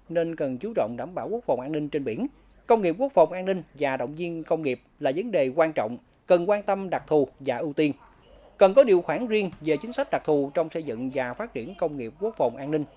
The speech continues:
và động viên công nghiệp. Để xây dựng nền quốc phòng an ninh vững mạnh, cơ sở pháp luật phải rõ ràng, khoa học. Cần làm rõ các loại hình liên doanh, liên kết cụ thể trong sản xuất sản phẩm, dịch vụ,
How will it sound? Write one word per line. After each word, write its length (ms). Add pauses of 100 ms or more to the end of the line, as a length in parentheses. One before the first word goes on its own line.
và 240
động 160
viên 220
công 160
nghiệp. 160 (480)
Để 140
xây 160
dựng 220
nền 180
quốc 200
phòng 200
an 180
ninh 180
vững 160
mạnh, 240 (200)
cơ 100
sở 240
pháp 260
luật 120 (160)
phải 240
rõ 180
ràng, 200 (160)
khoa 100
học. 280 (560)
Cần 200
làm 160
rõ 260
các 200
loại 120
hình 200
liên 200
doanh, 180 (140)
liên 220
kết 300
cụ 220
thể 380
trong 220
sản 200
xuất 200
sản 180
phẩm, 240
dịch 160
vụ, 240